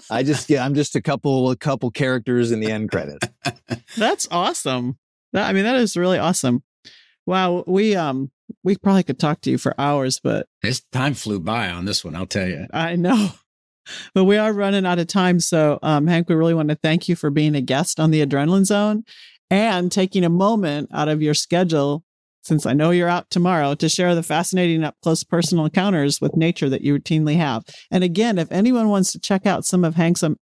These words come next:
Speaker 1: amazing video, check out his YouTube channel, Pico's Hank. It's really worth a look.
Speaker 3: And I suppose, uh, sort of a final question, you know,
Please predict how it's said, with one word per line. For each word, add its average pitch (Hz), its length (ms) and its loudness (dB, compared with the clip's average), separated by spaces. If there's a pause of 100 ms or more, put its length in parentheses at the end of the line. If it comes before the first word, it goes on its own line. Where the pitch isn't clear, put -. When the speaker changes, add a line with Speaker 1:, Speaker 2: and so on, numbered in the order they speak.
(140)
Speaker 1:
amazing 175 720 4
video, 151 580 0 (480)
check 190 220 0
out 190 140 2
his 165 120 2
YouTube 190 380 0
channel, 135 500 0 (100)
Pico's 170 380 0
Hank. 143 300 -2
It's 139 180 -2
really 160 280 2
worth 151 240 -2
a 131 80 0
look. 131 320 -2 (240)
Speaker 3:
And 120 160 -4
I 120 120 -2
suppose, 143 540 -4
uh, 107 400 -2 (440)
sort 113 220 -2
of 98 80 -4
a 98 60 -4
final 107 340 -4
question, 139 420 -2
you 117 160 0
know, 104 140 -2